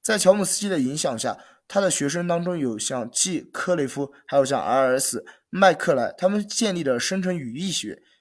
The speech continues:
美国语言学家 C 费尔莫尔，他还建立了这个，呃，格语法。目前的语法学，它是格语法、生成语义学，还有转换生成语法三足鼎立的这样一个局面。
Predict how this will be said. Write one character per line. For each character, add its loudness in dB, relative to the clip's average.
美 2
国 4
语 4
言 0
学 -2
家 6
C 4
费 4
尔 8
莫 2
尔， 4
他 -6
还 2
建 -2
立 -2
了 -2
这 -10
个， -6
呃， -4
格 2
语 -2
法。 0
目 -2
前 4
的 6
语 0
法 2
学， -2
它 -6
是 -4
格 -2
语 -2
法、 0
生 -4
成 0
语 -4
义 -2
学， -6
还 -6
有 -6
转 -6
换 -4
生 -6
成 -2
语 -6
法 2
三 2
足 -2
鼎 -4
立 -2
的 0
这 -10
样 -4
一 -10
个 -6
局 -8
面。 -2